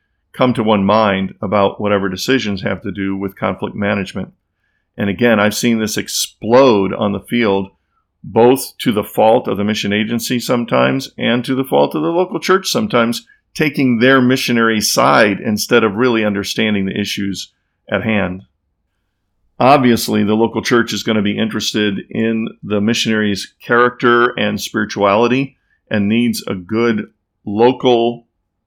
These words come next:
person from the mission agency to validate and verify that, not just accept the missionary's word for it. There needs to be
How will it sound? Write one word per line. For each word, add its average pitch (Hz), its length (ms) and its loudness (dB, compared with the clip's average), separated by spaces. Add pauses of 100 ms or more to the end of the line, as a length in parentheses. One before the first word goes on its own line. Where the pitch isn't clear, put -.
(440)
person 143 500 0
from 110 260 0
the 107 80 -2
mission 107 300 -2
agency 117 640 -4
to 104 140 -2
validate 107 600 0
and 98 180 -4
verify 110 480 2
that, 117 360 0 (400)
not 107 400 2
just - 280 -2
accept 101 340 -2
the 104 60 -6
missionary's 101 440 -6
word 101 300 -4
for 110 180 -2
it. - 100 -8 (920)
There 131 140 2
needs 143 240 0
to 139 80 -2
be 131 440 -2